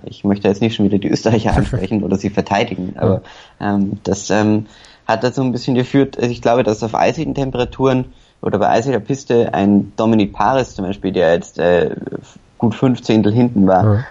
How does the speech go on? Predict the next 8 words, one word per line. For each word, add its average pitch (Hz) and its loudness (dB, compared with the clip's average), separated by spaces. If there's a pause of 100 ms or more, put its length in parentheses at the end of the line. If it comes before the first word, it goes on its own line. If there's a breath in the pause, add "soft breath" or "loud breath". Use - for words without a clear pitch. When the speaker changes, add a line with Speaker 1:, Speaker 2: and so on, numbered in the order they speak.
(140 loud breath)
Speaker 1:
nochmal 107 0
deutlich 104 0
gefährlicher 95 -2
gewesen 87 -4
wäre. 92 2
Und, 92 0
ähm, 90 2 (140)
ja, 90 0